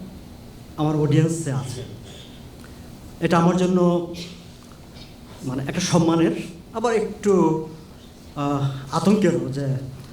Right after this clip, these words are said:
আমার স্যার আমার কথা শুনবেন। ডক্টর মেহনাজ এখানে আছেন, উনি টেক্সাস ইউনিভার্সিটিতে পলিটিক্যাল সায়েন্স পড়ান। আমরা যে বিষয়গুলো নিয়ে কথা বলছি, এই ক-, এই বিষয়গুলোতে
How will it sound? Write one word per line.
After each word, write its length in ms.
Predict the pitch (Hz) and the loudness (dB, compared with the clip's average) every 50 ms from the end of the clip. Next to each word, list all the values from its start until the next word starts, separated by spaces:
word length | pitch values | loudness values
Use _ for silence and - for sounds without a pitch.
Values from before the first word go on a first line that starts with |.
| - - | -18 -8
আমার 200 | - 147 151 175 | -2 0 2 2
স্যার 340 | 170 170 - - 165 170 170 | 2 2 0 0 2 4 4
আমার 180 | 175 170 165 165 | 4 4 2 0
কথা 240 | 165 135 139 147 135 | -2 -2 -4 -2 -2
শুনবেন। 440 | 139 131 131 - - 135 143 - - - - - - - - - - - - - - - - - - - - - - 131 | -2 -2 -2 -2 -2 -2 -2 -2 -2 -4 -8 -12 -14 -16 -16 -18 -18 -16 -16 -16 -16 -16 -16 -16 -16 -16 -16 -12 2 2
ডক্টর 240 | 175 170 185 196 | 4 4 6 6
মেহনাজ 600 | 185 175 180 185 185 202 - - - - - - - | 6 6 6 6 6 6 4 2 0 -4 -8 -8 -8
এখানে 220 | - - 175 175 156 | -2 0 2 2 2
আছেন, 300 | 151 156 - - 226 220 | 2 0 -2 -4 -2 0
উনি 200 | 202 170 170 165 | 2 2 2 2
টেক্সাস 640 | 165 165 156 160 - - 175 165 156 165 - - | 2 0 0 -2 -4 -4 -2 -2 -2 -2 -2 0
ইউনিভার্সিটিতে 560 | 151 139 139 147 156 - - 160 156 156 - - | 0 2 2 2 0 -2 -4 -8 -6 -6 -6 -4
পলিটিক্যাল 340 | - 139 135 135 135 143 135 | 0 0 2 2 0 0 -4
সায়েন্স 240 | - - 139 120 - - | -6 -6 -6 -6 -6 -6
পড়ান। 200 | 123 110 104 107 107 - - - - - - - - - - - - - - - - - | -6 -8 -8 -8 -10 -12 -14 -16 -16 -18 -18 -18 -18 -18 -18 -18 -18 -18 -18 -18 -10 0
আমরা 240 | - 160 151 202 202 | 0 4 6 6 6
যে 120 | 190 185 | 6 6
বিষয়গুলো 420 | 180 190 190 190 214 208 214 202 196 | 6 6 4 4 2 2 2 2 0
নিয়ে 180 | 202 202 202 196 - | 2 2 0 0 0
কথা 200 | 160 139 - 170 | -4 -4 -4 -2
বলছি, 580 | 151 139 147 143 147 - - 139 131 131 127 - 143 | -2 0 0 -2 -2 -2 0 0 0 0 -2 -2 -2
এই 100 | 151 147 | -2 -2
ক-, 200 | 147 147 180 175 175 | 0 -2 -2 0 0
এই 100 | 160 147 | 0 0
বিষয়গুলোতে 600 | - - - 190 180 - 180 180 185 185 180 | 0 0 0 0 0 0 0 0 0 0 0